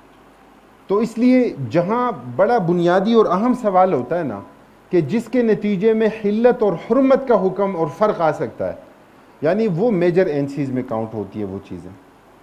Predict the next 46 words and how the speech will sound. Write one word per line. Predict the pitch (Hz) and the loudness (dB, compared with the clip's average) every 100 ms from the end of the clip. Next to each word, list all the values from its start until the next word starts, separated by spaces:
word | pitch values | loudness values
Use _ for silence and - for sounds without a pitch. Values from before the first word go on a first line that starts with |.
| _ _ _ | _ _ _
तो | 165 | -2
अगर | 180 208 | 2 2
मेजर | 180 185 185 214 | 2 0 2 0
एनसीज | 175 175 - 196 | 0 -4 -4 -8
दो | 127 180 | -4 -4
से | 196 202 | -2 -4
ज़्यादा | 151 156 160 | 0 0 0
होंगी | 165 147 131 | -2 -2 -4
तो | 131 143 | -4 -6
हम | 156 156 | -4 -4
रीऑडिट | 160 139 120 117 - | 0 0 0 -4 -6
करेंगे, | 98 98 104 | -8 -8 -8
हम | 123 | -8
दोबारा | 139 160 180 | 0 0 0
से | 175 | -2
audit | 127 110 104 - | -4 -4 -8 -12
करेंगे, | 90 90 90 - - - - - - - - | -16 -16 -20 -20 -20 -20 -20 -20 -20 -20 -10
उन्हें | 143 175 | -4 -2
time | 175 175 196 | 0 2 2
देंगे, | 156 143 131 | 0 -2 -2
फिर | 135 170 | -4 -6
से | 160 | -2
आप | 147 139 | -2 0
तैयारी | 147 127 131 147 | -2 0 0 0
करें, | 139 156 165 | -4 -6 -6
हमने | 143 131 | -6 -8
फिर | 131 135 | -6 -4
audit | 101 98 90 | -4 -6 -12
करना | 95 85 85 | -14 -14 -16
है। | 101 - - - - - | -20 -20 -20 -20 -20 -2
और | 190 214 | 0 0
अगर | 190 233 | 2 2
minor | 196 175 208 240 220 | 2 0 -2 0 0
NCs | 196 175 190 170 | 0 -4 -6 -6
हों | 151 151 | -4 -2
या | 156 | 2
observations | 147 135 143 139 147 147 180 160 | 2 2 -2 0 -2 -2 -6 -6
हों, | 147 151 | -6 -6
हम | 165 | -2
कहें, | 185 185 | -2 -2
"जी, | 180 | -4
सफाई | - 143 160 | -6 0 0
सुथराई | 160 156 147 156 160 | 0 -6 -2 -2 -2
ठीक | 156 143 | -6 -6
नहीं | 139 135 | -6 -6
है, | 92 | -8